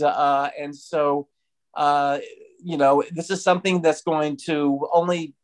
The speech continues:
uh, redound in the favor of, of Putin, uh, as, as this is seen as another way of, of, of, um, of Europe weakening. And I do believe, and Dove said this, he's picked this up in Hungary, this idea that,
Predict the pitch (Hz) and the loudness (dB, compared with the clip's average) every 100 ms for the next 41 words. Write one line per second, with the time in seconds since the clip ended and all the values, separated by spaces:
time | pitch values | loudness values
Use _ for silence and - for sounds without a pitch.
0 | - 151 143 143 156 160 156 151 156 156 | -2 4 6 4 0 -6 -2 -2 -2 -6
1 | 143 139 147 147 147 143 143 139 131 131 | -10 -6 -6 -4 -2 -2 0 2 2 0
2 | - - 151 165 - 139 101 95 _ _ | -8 -6 -4 -4 -6 -10 -10 -20 _ _
3 | _ - 135 131 123 147 143 123 - 143 | _ -4 0 2 2 2 0 -4 -8 -4
4 | 139 151 151 143 - 156 143 135 127 135 | -4 -6 -10 -10 -4 0 4 4 2 4
5 | 131 135 135 143 139 135 127 117 - _ | 4 4 2 4 4 4 0 -2 -12 _
6 | _ _ - 127 123 117 - 131 131 117 | _ _ 2 2 2 -6 -8 -2 -2 -4
7 | 110 127 120 120 120 _ - - 131 120 | 0 2 2 -2 -10 _ -18 -4 -4 -4
8 | 120 - - 139 143 139 - - 139 202 | -12 -18 -6 2 4 4 0 -8 0 0
9 | 240 139 113 143 170 175 202 262 208 160 | 0 -2 0 2 4 2 -2 -4 -2 0
10 | 160 143 139 135 - - 160 180 - 165 | 0 0 -2 -6 -10 0 2 2 -2 -8
11 | 151 139 143 156 - - 160 147 143 143 | -6 -6 -10 -12 -10 -4 -4 -4 -2 -2
12 | 143 165 214 180 139 135 _ - - - | 0 -2 -2 0 -2 -4 _ -20 -20 -20
13 | _ - 190 180 170 151 185 202 175 139 | _ -2 4 4 4 0 0 4 2 2
14 | 151 147 | -2 -2